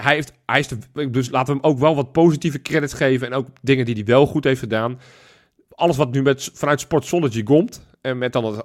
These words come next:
ja, als, als, als huzarenstukje Arne Slot, eh, als trainer voor deze club, d-, daar heeft hij ook, eh, mee aan, aan, eh, aan bijgewerkt. Dus... Ik, ik, ik wil hem ook daar wel de credits voor geven. Maar, maar als je het zegt over de hele tendens en dan ook nog de periode daarvoor als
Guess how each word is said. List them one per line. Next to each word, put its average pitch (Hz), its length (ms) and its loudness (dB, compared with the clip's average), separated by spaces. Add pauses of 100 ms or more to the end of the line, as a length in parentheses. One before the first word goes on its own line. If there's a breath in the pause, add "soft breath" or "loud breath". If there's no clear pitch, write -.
ja, 113 260 -6
als, 113 280 -6
als, 113 180 -8
als 110 180 -8
huzarenstukje 127 720 -4
Arne 120 220 -4
Slot, 120 360 -4
eh, 107 420 -4
als 110 380 -8
trainer 156 380 -2
voor 165 120 -6
deze 147 220 -4
club, 135 260 0 (680 soft breath)
d-, - 80 -20 (180)
daar 120 180 2
heeft 131 220 2
hij 123 220 0
ook, 131 360 4 (120)
eh, 113 120 -4 (380)
mee 107 160 -6
aan, 110 260 -6
aan, 107 240 -8
eh, 101 60 -4
aan 101 240 -6
bijgewerkt. 104 600 -4
Dus... 120 240 -6 (500 soft breath)
Ik, 127 160 -10
ik, 123 280 -12
ik 127 140 -6
wil 135 140 4
hem 135 140 4
ook 139 200 2
daar 131 200 4
wel 123 100 2
de 117 100 -4
credits 127 300 -2
voor 120 100 -10
geven. 92 360 -10
Maar, 127 200 -8
maar 117 160 -8
als 123 120 -6
je 123 40 -10
het 123 100 -12
zegt 139 260 -2
over 113 220 -2
de 110 120 -2
hele 127 300 2
tendens 117 520 0
en 110 120 -8
dan 104 160 -6
ook 123 120 -2
nog 113 100 -2
de 110 100 -4
periode 107 420 -2
daarvoor 107 340 -2
als 110 280 -8